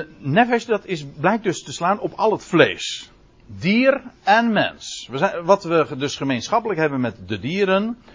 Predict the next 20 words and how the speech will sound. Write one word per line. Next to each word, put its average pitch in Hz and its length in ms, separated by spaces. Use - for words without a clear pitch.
is 180 160
dat 156 180
wij 120 160
gewoon 113 280
allemaal 110 420
vlees 160 400
zijn 165 300
en 165 300
dat 139 220
zij, 160 340
het 120 220
gedierte 196 680
en 262 260
de 302 80
mens, 214 600
gewoon 156 540
allemaal 135 560
zielen 113 580
zijn. 98 280
En 180 320